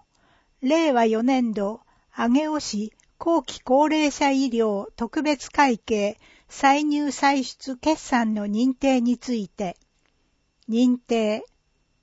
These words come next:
議案第六十一号、令和四年度上尾市水道事業会計決算の認定について、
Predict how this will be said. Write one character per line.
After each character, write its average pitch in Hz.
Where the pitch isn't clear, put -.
議 233
案 262
第 277
六 233
十 302
一 269
号、 208
令 294
和 240
四 220
年 233
度 208
上 254
尾 285
市 214
水 302
道 302
事 285
業 208
会 269
計 302
決 311
算 220
の 208
認 233
定 254
に 233
つ 247
い 202
て、 196